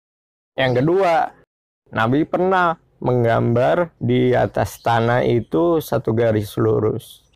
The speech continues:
Di antara garis lurus itu dibuat cabang.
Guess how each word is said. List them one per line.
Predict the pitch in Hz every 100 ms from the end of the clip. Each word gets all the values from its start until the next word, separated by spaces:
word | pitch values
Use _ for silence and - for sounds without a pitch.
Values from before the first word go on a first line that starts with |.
| _
Di | - - 131 127
antara | 127 127 127 131 135 127
garis | 117 117 127 - 139
lurus | 139 135 147 -
itu | 190 - 127 113 123 117 _ _ 131
dibuat | 123 135 135 165
cabang. | 156 139 123 120 117 110